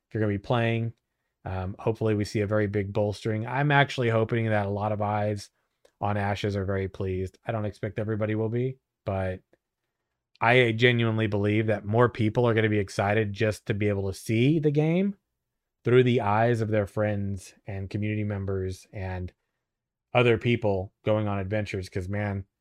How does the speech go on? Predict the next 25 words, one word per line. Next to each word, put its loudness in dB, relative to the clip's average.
there's 2
a 4
whole 8
lot 6
of 0
benefit -2
and -6
a -8
whole 0
lot 0
of -4
just -8
good 2
that -6
comes -6
from -6
that, -8
you -8
know, -6
when -6
you're -6
talking -6
about -6
a -10
community-oriented -10